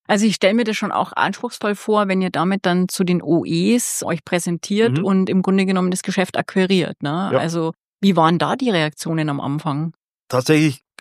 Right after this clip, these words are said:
Speaker 2: das war halt mein Hy-, mein Vorteil, kannten wir die alle aus
Speaker 1: Mhm.
Speaker 2: meiner Akquisezeit von, von der,
Speaker 1: Qualcomm?
Speaker 2: von Qualcomm.
Speaker 1: Sehr
Speaker 2: Ähm, wir
Speaker 1: gut.
Speaker 2: kannten die alle und es war ja meine Aufgabe, zu den großen O E Ms zu gehen und ihnen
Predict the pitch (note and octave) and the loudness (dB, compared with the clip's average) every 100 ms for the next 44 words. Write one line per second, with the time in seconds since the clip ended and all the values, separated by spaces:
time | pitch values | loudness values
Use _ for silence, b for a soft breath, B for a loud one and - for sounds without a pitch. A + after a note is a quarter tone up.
0 | _ _ _ - A#2+ B2 C3+ A#2+ A2+ F#2 | _ _ _ -6 -2 0 2 2 2 0
1 | A2 - B2 A#2 A#2+ C3+ - C#3 D3 _ | -4 0 0 0 0 0 0 -2 -2 _
2 | _ _ _ _ - A2 C3+ E3 A#2 G2+ | _ _ _ _ -8 0 0 0 -2 -2
3 | G2+ G2+ - B2+ C3+ G#2+ F#3+ G#2+ A2 G#2+ | -2 -2 0 0 -2 0 4 4 4 0
4 | - A2+ C#3 A2+ A2 F#2+ - - G2 A#2+ | -8 -4 -2 0 -2 -2 -8 -2 0 0
5 | - G#2 G2+ F#2 - _ _ _ - F3 | -4 -6 -6 -8 -16 _ _ _ -2 0
6 | F#3 G3+ G#3 A2 F#2+ G#2 C#3 C#3 F3 - | 2 2 2 -2 -2 0 0 -2 -4 -6
7 | _ _ _ _ _ _ G#2 G#2+ A2+ A#2+ | _ _ _ _ _ _ -4 0 2 2
8 | - C3+ D#3 A#2+ G2 E2+ A#2 A#2+ A2 A#2 | 0 -2 -2 -2 -2 -2 -2 -2 0 0
9 | A#2+ A2 A#2 G#2 B2+ - F2+ F2+ G2+ _ | 2 2 2 0 -2 0 0 0 -4 _
10 | _ _ _ _ - - A2 G2+ G#2+ A2+ | _ _ _ _ -6 0 0 2 -2 -2
11 | A2+ G#2 F#2+ A2 C3+ - G2 G#2+ C3 A#2 | 0 2 4 2 -2 -6 -4 -2 0 0
12 | A2+ - - - C#3 B2+ A#2+ A2 | -2 -4 -12 -2 4 6 4 2